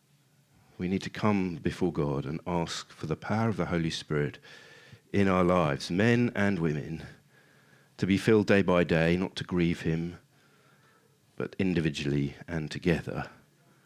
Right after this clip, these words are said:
to be filled by the Spirit, so we might speak of our Lord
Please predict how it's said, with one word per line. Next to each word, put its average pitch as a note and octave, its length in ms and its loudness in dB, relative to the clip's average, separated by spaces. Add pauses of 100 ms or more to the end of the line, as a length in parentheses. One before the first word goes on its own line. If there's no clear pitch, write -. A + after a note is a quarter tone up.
(500)
to - 80 -8
be E2+ 120 -6
filled G2 300 0
by E2+ 140 0
the D#2+ 100 0
Spirit, - 600 -4 (920)
so - 220 -4
we D2+ 100 -2
might C#2+ 240 -8
speak - 520 -10 (1300)
of E2 160 -4
our F2 120 4
Lord C#2 400 -4